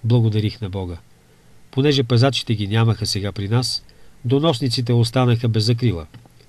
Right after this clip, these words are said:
Невярващите затворници, които си бяха патили толкова време от тях, намериха сгоден случай да си отмъстят. Това, което последва, беше жестоко. Биха ги цяла нощ и много от доносниците бяха окървавени и ранени. Когато водите спаднаха, пазачите се върнаха.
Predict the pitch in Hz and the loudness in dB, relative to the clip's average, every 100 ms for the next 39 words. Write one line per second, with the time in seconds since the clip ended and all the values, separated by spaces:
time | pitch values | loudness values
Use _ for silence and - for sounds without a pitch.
0 | - - - 120 135 151 139 117 117 117 | -20 -14 2 4 6 4 2 0 0 2
1 | 113 120 127 117 117 113 123 117 - 113 | 2 2 2 2 0 2 2 2 0 2
2 | 113 113 120 117 110 104 127 120 107 110 | 2 0 0 0 0 0 0 0 0 0
3 | 104 104 95 123 120 113 107 117 113 113 | 0 -2 -2 0 0 0 2 2 2 -2
4 | 98 117 113 117 131 123 139 123 117 117 | 0 2 4 4 2 -2 0 -2 -2 -2
5 | 120 110 - 85 - - - - - - | -2 -4 -6 -12 -14 -20 -20 -20 -20 -20
6 | - - - - 120 135 147 - - 117 | -20 -20 -14 0 4 4 2 -4 0 2
7 | 117 113 113 123 117 117 107 104 101 98 | 2 0 -2 0 2 2 0 -2 -4 -6
8 | - 104 - 95 - _ - - - 117 | -6 -6 -8 -14 -18 _ -20 -20 -10 0
9 | 120 143 127 110 110 - 135 131 131 131 | 2 4 4 2 0 2 4 6 4 2
10 | 117 - - 110 98 117 120 123 117 117 | -2 -12 -6 -6 0 0 2 2 2 2
11 | 113 110 - - 101 104 110 95 104 95 | 0 -2 -6 -6 -4 -4 -4 -6 -6 -6
12 | 92 95 95 92 92 95 87 82 - - | -6 -6 -6 -6 -6 -8 -10 -14 -20 -20
13 | - - - - - 147 170 160 151 156 | -20 -20 -20 -4 4 4 6 4 4 4
14 | 139 117 - 131 135 120 127 117 110 107 | 2 2 2 4 4 0 0 2 2 0
15 | - 113 107 123 113 95 95 | -6 -4 0 2 2 -2 -10